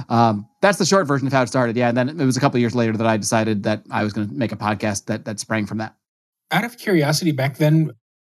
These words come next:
Speaker 2: and being in Pennsylvania, I mean, right next door to Ohio, were you guys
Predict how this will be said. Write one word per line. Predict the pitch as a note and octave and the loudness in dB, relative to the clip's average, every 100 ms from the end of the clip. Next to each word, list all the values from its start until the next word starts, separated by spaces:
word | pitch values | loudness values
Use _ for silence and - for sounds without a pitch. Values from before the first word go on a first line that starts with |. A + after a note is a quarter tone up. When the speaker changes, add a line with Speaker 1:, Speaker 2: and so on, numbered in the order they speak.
| - | -2
Speaker 2:
and | D3 | 2
being | D#3+ E3+ | 4 4
in | D3+ | 4
Pennsylvania, | D3+ C3 C#3 C#3+ | 2 0 2 2
I | |
mean, | B2 B2 | 2 0
right | B2+ | 0
next | B2 B2 | 0 0
door | B2+ | 0
to | |
Ohio, | B2 A2+ C3 B2+ A#2+ - - - _ _ _ _ _ _ - | 0 0 2 2 0 -4 -14 -20 _ _ _ _ _ _ -6
were | D3+ | 0
you | F3+ | 2
guys | A#3 C4+ A3+ - | 2 -2 -2 -4